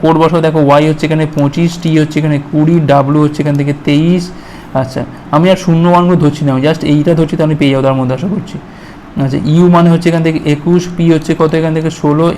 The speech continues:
এস হচ্ছে এখানে উনিশ। আচ্ছা, এর মাঝখানেই যে গ্যাপটা আছে, গ্যাপটা হচ্ছে এর মাঝখানে। আচ্ছা, এস হচ্ছে এখানে উনিশ, এন চোদ্দো, কিউ হচ্ছে এখান থেকে সতেরো, কিউ হচ্ছে এখান থেকে, হ্যাঁ, সতেরো, কিউ সতেরো, এল বারো, ও হচ্ছে পনেরো, এখানে হচ্ছে ও হচ্ছে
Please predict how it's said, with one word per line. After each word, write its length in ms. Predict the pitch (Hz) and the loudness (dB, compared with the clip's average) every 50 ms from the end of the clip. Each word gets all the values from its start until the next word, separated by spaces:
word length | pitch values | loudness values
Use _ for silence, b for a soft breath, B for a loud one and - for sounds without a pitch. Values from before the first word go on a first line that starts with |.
| 147 | 0
এস 80 | 147 143 147 | 0 0 -2
হচ্ছে 140 | 143 143 - 147 | -2 -4 -4 -4
এখানে 160 | 156 156 143 135 139 | -4 -2 -2 -2 -2
উনিশ। 180 | 131 123 123 127 127 | -2 -2 -2 -2 -4
আচ্ছা, 120 | 120 117 - - - 139 | -6 -6 -6 -4 -2 0
এর 100 | 143 143 147 | 0 0 0
মাঝখানেই 360 | 139 135 127 131 139 143 156 160 170 | -2 -2 -2 -2 -2 -2 -2 -2 -4
যে 60 | 160 135 | -4 -2
গ্যাপটা 280 | 135 131 127 - - 131 117 - | -2 -4 -4 -6 -6 -6 -6 -6
আছে, 120 | - - - B B B B B B B B B - 135 | -8 -10 -14 B B B B B B B B B -4 -4
গ্যাপটা 220 | 135 127 127 143 147 | -4 -2 -2 -4 -4
হচ্ছে 140 | 143 147 160 147 | -4 -2 -2 -2
এর 80 | 139 131 127 | -2 0 0
মাঝখানে। 380 | 123 123 120 123 127 120 120 - - B B B B B B B B - | 0 0 0 -2 -2 -2 -4 -6 -8 B B B B B B B B -6
আচ্ছা, 140 | 135 143 - - 151 156 | -6 -4 -4 -2 0 0
এস 100 | 160 147 | 0 0
হচ্ছে 140 | 170 160 156 160 | 0 0 0 0
এখানে 140 | 160 160 160 160 156 151 | 0 0 0 0 2 2
উনিশ, 280 | 151 156 170 175 170 170 - - 156 156 | 2 4 4 2 2 0 -2 -2 0 0
এন 80 | 160 165 156 - | 0 0 0 0
চোদ্দো, 300 | 165 160 156 151 156 170 165 170 | 0 0 0 0 0 0 0 0
কিউ 160 | 170 165 160 160 156 | -2 -2 0 0 0
হচ্ছে 160 | 156 156 - 160 | 0 0 -2 -2
এখান 140 | 151 156 151 151 | 0 0 0 -2
থেকে 120 | 151 151 151 147 - | -2 -2 -2 -2 -2
সতেরো, 340 | 151 147 147 165 165 165 165 - 143 131 123 - | -4 -2 -2 -2 -2 -4 -4 -6 -6 -8 -6 -2
কিউ 120 | 151 147 147 | -2 0 0
হচ্ছে 140 | 143 143 - 143 | 0 -2 -2 -2
এখান 120 | 147 143 143 | -2 -2 -2
থেকে, 140 | 143 156 190 196 165 | -2 -2 -2 -2 -2
হ্যাঁ, 140 | 151 139 131 135 - | -4 -4 -6 -6 -6
সতেরো, 320 | - 147 - 165 165 175 175 175 B B B B B B B - | -6 -4 -2 -2 -2 -2 -2 -4 B B B B B B B -2
কিউ 140 | 180 180 180 175 180 | 2 2 2 4 2
সতেরো, 300 | 175 165 175 170 170 175 170 - 156 | 0 0 0 0 2 2 2 2 0
এল 100 | 160 160 156 165 | 0 0 2 2
বারো, 200 | 156 156 165 170 160 156 151 | 2 4 4 2 0 0 0
ও 20 | 147 151 151 | 2 2 2
হচ্ছে 180 | 147 147 156 147 - | 0 -2 -4 -4 -2
পনেরো, 300 | 156 151 160 156 156 170 170 156 | -2 -2 0 0 0 0 0 0
এখানে 180 | 143 147 147 147 143 | 0 0 0 -2 -2
হচ্ছে 140 | 143 - 151 156 143 | -2 -2 -2 0 0
ও 20 | 143 147 151 147 | 2 2 2 0
হচ্ছে 180 | 143 143 - | 0 -2 -4